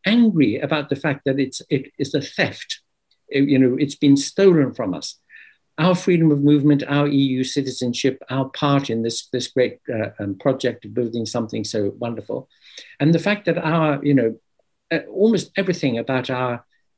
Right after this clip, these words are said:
artistic and, and, uh, scientific and cultural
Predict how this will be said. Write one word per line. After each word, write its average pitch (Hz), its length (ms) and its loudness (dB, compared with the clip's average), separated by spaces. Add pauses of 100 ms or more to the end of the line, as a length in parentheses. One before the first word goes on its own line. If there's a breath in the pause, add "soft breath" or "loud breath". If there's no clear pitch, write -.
(400)
artistic 135 580 -2
and, 113 240 -2
and, 110 280 -2
uh, 101 140 -2
scientific 131 640 -2
and 95 180 -6
cultural 123 600 -4